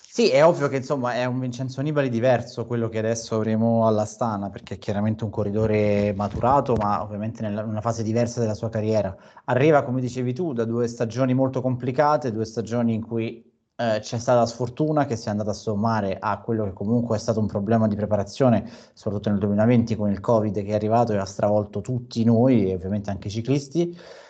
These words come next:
Quindi è evidente che, insomma, sono due stagioni difficili. Il ritorno alla vittoria era importante, era importante a livello morale, era importante per tutto quello che significava, oltre al fatto che abbia, che ha vinto nella sua Sicilia, che sicuramente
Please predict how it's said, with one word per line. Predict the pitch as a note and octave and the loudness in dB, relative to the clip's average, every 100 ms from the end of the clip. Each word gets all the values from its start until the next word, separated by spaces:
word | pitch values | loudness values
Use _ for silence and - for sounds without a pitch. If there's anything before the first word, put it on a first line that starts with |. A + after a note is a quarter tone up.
| - _ _ | -20 _ _
Quindi | A#2+ A#2+ | 4 6
è | A2 | 8
evidente | G#2+ A2 C3 B2+ A#2+ | 6 6 6 4 0
che, | G2+ G#2 | -2 -2
insomma, | A2 A#2+ A2 - | -4 -6 -6 -6
sono | - C3 C3 | -4 0 2
due | B2 | 2
stagioni | A#2 A#2 C3 C3 | 0 0 0 0
difficili. | A#2+ A#2 A#2+ A#2 G#2 - | 0 -2 -4 -4 -6 -4
Il | D3 D3+ | 2 4
ritorno | D#3 E3+ | 4 4
alla | D#3+ C3+ | 4 4
vittoria | C3 D3+ E3+ | 2 2 4
era | D3+ | 4
importante, | C#3+ A#2 A2+ - A2 G2+ F#2+ | 2 0 -6 -2 -2 -2 -2
era | G2+ | -2
importante | G#2 A2 G#2 B2 B2 | -2 -6 -2 -2 2
a | A#2 | 0
livello | A2+ A2 A2 | 2 0 0
morale, | G#2+ A2+ C3 C#3 C3 | 0 2 4 4 2
era | G#2+ | 0
importante | G2+ G2+ - A2 G#2 G#2 | -2 -8 -6 -4 -4 -6
per | G2+ - | -10 -8
tutto | B2+ B2 A#2 | -4 0 2
quello | A#2 A2+ | 2 0
che | A2+ | -2
significava, | A#2 G#2+ G2+ A2+ B2 G#2 | -2 -2 0 2 4 4
oltre | G#2+ G2+ | 0 -6
al | F#2 | -8
fatto | A2 G2+ | -6 -6
che | |
abbia, | G2 A2 - | -4 -6 -2
che | A2+ | 0
ha | |
vinto | A2 B2 A#2 | 2 0 2
nella | A2 | 0
sua | G2+ | -2
Sicilia, | A2 G#2+ B2 A#2 | -4 -2 2 2
che | G#2 | 2
sicuramente | G#2 A2 G#2+ A#2 A#2+ A#2 G#2 | -2 -6 0 2 4 2 -2